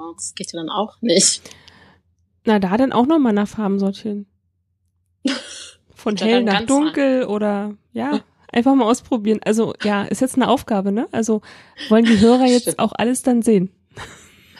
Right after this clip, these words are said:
Speaker 1: Okay. <laughs> Ich hab ja jetzt ein paar Wochen Zeit.
Speaker 2: Genau.
Speaker 1: Oh.
Speaker 2: Ja, wir sind dann gespannt, also ich besonders,
Speaker 1: <laughs>
Speaker 2: auf die Fotos <laughs> von deinen
Speaker 1: Falls ich's
Speaker 2: Büchern.
Speaker 1: falls ich's mache.
Speaker 2: Ja,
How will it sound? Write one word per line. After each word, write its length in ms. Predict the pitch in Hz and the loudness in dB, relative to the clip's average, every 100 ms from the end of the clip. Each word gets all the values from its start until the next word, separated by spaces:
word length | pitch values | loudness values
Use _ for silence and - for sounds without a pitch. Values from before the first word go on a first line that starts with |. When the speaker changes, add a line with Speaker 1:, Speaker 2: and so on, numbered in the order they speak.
| - | -12
Speaker 1:
Okay. 360 | 151 - 175 - | -10 -6 -6 -4
<laughs> 60 | 170 - - - - | -8 -8 -6 -4 -4
Ich 80 | - | -6
hab 140 | 226 | -2
ja 60 | 214 | -2
jetzt 140 | - | -2
ein 60 | 196 | -6
paar 200 | - 170 | -6 -4
Wochen 240 | 175 170 | -4 -6
Zeit. 480 | 170 - 185 - - - - 196 | -10 -8 -8 -8 -12 -12 -14 0
Speaker 2:
Genau. 400 | 226 214 196 190 247 240 _ _ _ _ _ _ _ _ _ | 2 4 4 2 -2 -12 _ _ _ _ _ _ _ _ _
Speaker 1:
Oh. 220 | 185 190 | -20 -10
Speaker 2:
Ja, 260 | - 202 196 | -2 0 0
wir 100 | 208 | 0
sind 180 | 214 247 | 2 2
dann 100 | 285 285 | 2 0
gespannt, 400 | 269 - 202 185 | -2 -2 -2 -2
also 140 | 185 | -4
ich 160 | 196 - | -6 -6
besonders, 560 | 196 180 185 175 - _ _ _ _ _ _ | -2 0 0 -4 -6 _ _ _ _ _ _
Speaker 1:
<laughs> 280 | 294 262 - | -4 -2 -4
Speaker 2:
auf 120 | 226 | -4
die 140 | - | -4
Fotos 440 | 220 233 220 208 - - 269 - | 0 2 2 -2 -6 -2 -2 -2
<laughs> 300 | - - _ | -18 -20 _
von 220 | - 226 | 0 2
deinen 220 | 214 214 | 2 0
Speaker 1:
Falls 220 | 202 170 - | -2 -4 -6
ich's 140 | - | -2
Speaker 2:
Büchern. 380 | 214 196 175 175 _ _ _ _ _ - _ | 0 0 -4 -6 _ _ _ _ _ -20 _
Speaker 1:
falls 200 | 185 175 | -4 -4
ich's 160 | 165 - | -6 -10
mache. 240 | 160 180 _ _ - - _ _ - - - - _ | -12 -18 _ _ -20 -20 _ _ -20 -20 -20 -20 _
Speaker 2:
Ja, 300 | 233 185 175 | -4 -2 -2